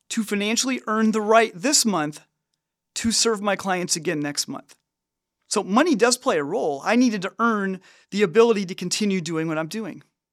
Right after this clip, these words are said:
I wanted to be more present with my wife and kids.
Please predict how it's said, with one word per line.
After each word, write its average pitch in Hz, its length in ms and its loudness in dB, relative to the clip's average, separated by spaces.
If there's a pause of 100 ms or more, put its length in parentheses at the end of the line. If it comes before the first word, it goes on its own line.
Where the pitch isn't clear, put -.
(800)
I 175 40 2
wanted 208 220 2
to 180 60 -2
be 196 140 -2
more 180 160 -2
present 180 500 0
with - 120 -12
my 151 100 -4
wife 151 260 -2
and 151 100 -8
kids. - 420 -4